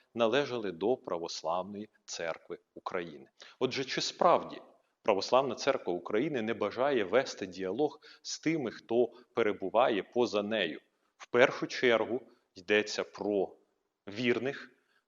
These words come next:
духовенство, ієрархів, які перебувають у підлеглості Російській Православній Церкві, складають частину Московського Патріархату і носять назву Українська Православна Церква.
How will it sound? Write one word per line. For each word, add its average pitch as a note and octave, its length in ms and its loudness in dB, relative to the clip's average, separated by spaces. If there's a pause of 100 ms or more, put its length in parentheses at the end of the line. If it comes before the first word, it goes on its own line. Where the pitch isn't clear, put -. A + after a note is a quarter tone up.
(200)
духовенство, A2+ 920 -4 (400)
ієрархів, F#2+ 720 0 (420)
які G2+ 300 -2
перебувають A2 880 0
у A2+ 180 -2
підлеглості A#2 920 0 (220)
Російській - 640 -2
Православній F#2+ 840 -4
Церкві, - 500 -2 (220)
складають G2+ 600 0
частину D3 600 -4 (240)
Московського G#2 600 -6
Патріархату G#2 840 -2 (220)
і C3 220 -6
носять B2+ 520 -2
назву G#2 360 0 (200)
Українська G#2 680 -4 (100)
Православна E2+ 720 -4 (240)
Церква. - 500 -10